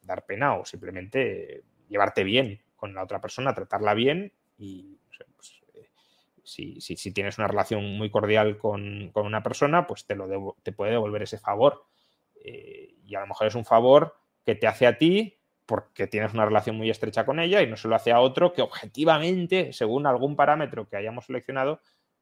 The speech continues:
lo merece más. Bueno, pues quien determina quién lo merece más, lo deja de merecer, es cada persona descentralizadamente. Por tanto, lo de crear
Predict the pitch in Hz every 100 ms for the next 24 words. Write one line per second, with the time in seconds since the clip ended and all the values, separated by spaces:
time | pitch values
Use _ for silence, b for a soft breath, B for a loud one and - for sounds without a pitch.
0 | _ _ _ - 131 104 120 - 107 143
1 | - _ 101 _ _ - _ 98 95 90
2 | 98 98 123 123 101 _ _ _ _ -
3 | 120 120 113 113 - 110 127 127 110 107
4 | 107 107 113 117 120 120 - 107 107 -
5 | 110 113 - 101 101 - 107 101 107 98
6 | 101 107 113 107 107 104 113 123 131